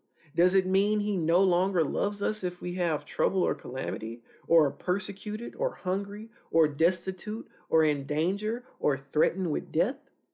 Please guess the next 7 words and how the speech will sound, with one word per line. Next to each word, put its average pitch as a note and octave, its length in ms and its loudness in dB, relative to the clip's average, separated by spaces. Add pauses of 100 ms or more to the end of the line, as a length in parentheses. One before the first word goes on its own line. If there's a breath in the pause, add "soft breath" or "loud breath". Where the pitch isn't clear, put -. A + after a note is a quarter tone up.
(720)
As F#3+ 200 2
the G3 100 0
scriptures - 520 -2
say, C#3 320 -2 (360 soft breath)
'For G3 100 0
your B3 260 4
sake, - 540 -4